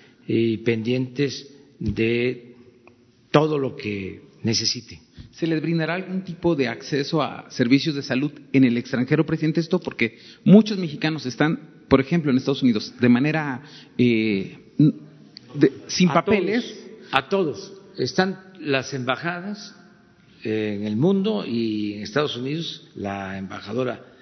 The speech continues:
Speaker 1: Marta Bárcena está atendiendo esto y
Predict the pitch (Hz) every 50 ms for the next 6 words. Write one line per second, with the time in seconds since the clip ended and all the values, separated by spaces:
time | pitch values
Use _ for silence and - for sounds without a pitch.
0 | - - - _ _ - - 120 123 117 - - 110 110 117 127 151 147 - 170
1 | 180 202 247 294 - - - - - - _ _ _ _ _ _ _ _ _ _
2 | - - 113 104 - - 127 123 120 - - - 107 104 - 117 110 107 104 113
3 | 117 113 110 113 117 135 131 - - - 233 269 - - - _ _ _ _ _
4 | _ _ _ _ _ _ - 135 160 190 214 226 220 - - - - - - -
5 | -